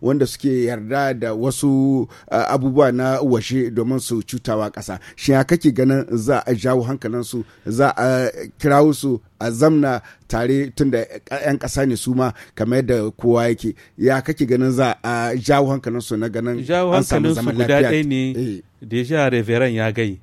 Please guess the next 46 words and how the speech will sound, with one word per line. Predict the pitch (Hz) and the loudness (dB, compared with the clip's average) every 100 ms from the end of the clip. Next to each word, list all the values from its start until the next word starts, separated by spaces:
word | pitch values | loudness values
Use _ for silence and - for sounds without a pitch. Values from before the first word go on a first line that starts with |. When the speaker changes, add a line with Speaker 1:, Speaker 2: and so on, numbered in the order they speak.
| _ _ | _ _
Speaker 2:
addu'a | 113 104 156 123 - _ _ _ _ 107 | -8 -2 -2 -4 -14 _ _ _ _ -6
na | |
farko, | 113 117 104 110 - _ _ - | -2 -2 -2 -8 -10 _ _ -10
addu'a, | 110 - 107 101 | -6 -2 -2 -2
a | 113 | -6
yi | |
ta | 135 - | -2 -2
addu'a. | 120 - 120 98 - | -2 -4 -6 -6 -8
In | 151 | -6
dai | 160 180 | -4 -4
ana | 156 | -4
addu'a, | 120 107 143 | -6 -4 -4
Allah | 143 139 120 | -2 0 0
ya | |
ji | 123 | 2
roƙon, | 113 98 110 101 - _ _ | 0 -2 -6 -6 -12 _ _
sai | - 156 | -6 -4
Allah | 151 120 | -2 -2
karkato | 110 156 156 156 160 | 0 -2 -2 -2 -2
hankalinsa | 156 151 123 127 117 | -2 -2 0 0 -2
ya | 98 | -4
dawo | 101 107 | -2 -2
da | 98 | -6
su | - 101 | -10 -12
ne. | 87 - - | -12 -18 -18
Speaker 1:
Mm. | 160 151 | -4 0
Speaker 2:
Din | 214 | 2
da | 180 | 0
sa | - 233 | 2 2
sun | - 156 | 2 -2
yi | 127 | -4
aka | 113 - | -6 -8
yi. | 92 - _ _ | -12 -14 _ _
Wasu | 190 - | -10 -8
talauci | 208 220 220 - 147 127 | 0 4 6 4 -2 -2
ne | 135 | -2
ke | 123 | -4
kai | 143 135 | -4 -4
su | 120 | -4
a | 113 | -2
ba | 123 | -2
su | 120 | -4
kuɗi. | 104 117 104 - _ _ _ | -10 -14 -14 -18 _ _ _
Mutumin | 131 143 226 170 | -2 2 4 4
da | 131 120 | 2 2
ada | 143 151 135 | 4 4 2